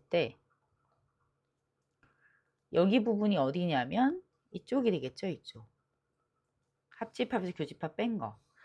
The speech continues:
그래서 얘네들이 몇 개인지 개수를 계산해 보시면 돼요.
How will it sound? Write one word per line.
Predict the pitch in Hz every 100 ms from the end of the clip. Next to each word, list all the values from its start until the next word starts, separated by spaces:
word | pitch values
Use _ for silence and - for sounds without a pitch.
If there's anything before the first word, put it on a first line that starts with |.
| -
그래서 | - 175
얘네들이 | 156 202 208 196 220 247
몇 | 175 139
개인지 | - 156 131 - 113 139
개수를 | 135 - 135 139
계산해 | 208 143 165 185
보시면 | 190 185 151
돼요. | 139 120 110 127 233